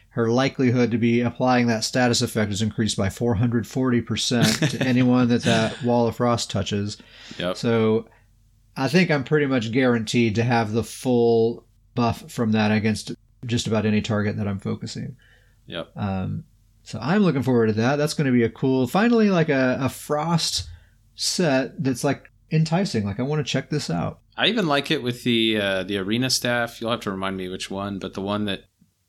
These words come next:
Speaker 2: uh, buffs your Wall of Elements, you know?
Speaker 1: Oh, the
Speaker 2: Um,
Speaker 1: Maelstrom Destro.
Speaker 2: That's why I've forgotten. Just,
Speaker 1: Yeah.
Speaker 2: just marked it out of my mind. That makes more sense now.
Speaker 1: <laughs>
Speaker 2: Um, but I even like, I mean, this set with that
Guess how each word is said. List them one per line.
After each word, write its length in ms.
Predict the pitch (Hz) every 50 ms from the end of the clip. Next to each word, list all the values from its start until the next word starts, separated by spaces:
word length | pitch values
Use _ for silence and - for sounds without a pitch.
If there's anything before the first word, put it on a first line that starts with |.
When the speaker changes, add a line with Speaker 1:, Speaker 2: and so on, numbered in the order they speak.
| _ _ _ -
Speaker 2:
uh, 180 | - 95 92 95
buffs 340 | 87 - 101 107 - - -
your 100 | 120 104
Wall 180 | 104 107 104
of 80 | 101 95
Elements, 540 | 92 92 101 117 143 147 - - - - - _ _ _ _ -
you 100 | 147 147
know? 180 | 151 156 160 160 - _ _ _ _ _ _ _ _ _ _ _ -
Speaker 1:
Oh, 240 | 190 185 160 143 131
the 240 | 127 135 135 131 127
Speaker 2:
Um, 80 | 127 127
Speaker 1:
Maelstrom 800 | 143 170 214 214 - - 143 120 117 113 113 117 117 120 123 - -
Destro. 680 | 175 131 127 170 165 - - - 110 104 104 104 110 107 - _
Speaker 2:
That's 200 | - 110 110 -
why 100 | 117 98
I've 80 | 90 -
forgotten. 440 | - 87 85 85 82 73 85 90 - -
Just, 160 | - - 113
Speaker 1:
Yeah. 280 | 101 - - - - 110 110
Speaker 2:
just 480 | - 104 - - - 117 110 - -
marked 240 | 107 104 - - -
it 100 | 110 92
out 140 | 98 95 95
of 60 | 92
my 140 | 95 95 92
mind. 340 | 92 98 101 98 98 98 95
That 160 | 104 101 98
makes 200 | 107 95 - -
more 120 | 107 98
sense 360 | 90 - 117 107 98 - -
now. 240 | 120 113 107 104 101 104 - - - - -
Speaker 1:
<laughs> 140 | 160 - - - 202 226 214 180 170 - - - - -
Speaker 2:
Um, 640 | 160 147 147 143 139 135 131 131 127 123 120 117 113 -
but 300 | 143 143 139 131 127 -
I 140 | - 147 208
even 180 | 311 320 233 160
like, 280 | 147 143 151 147 -
I 60 | 147
mean, 140 | 139 143 139
this 160 | 151 180 -
set 200 | - - 190 202
with 180 | 165 165 - -
that 400 | 131 139 190 311 381 - -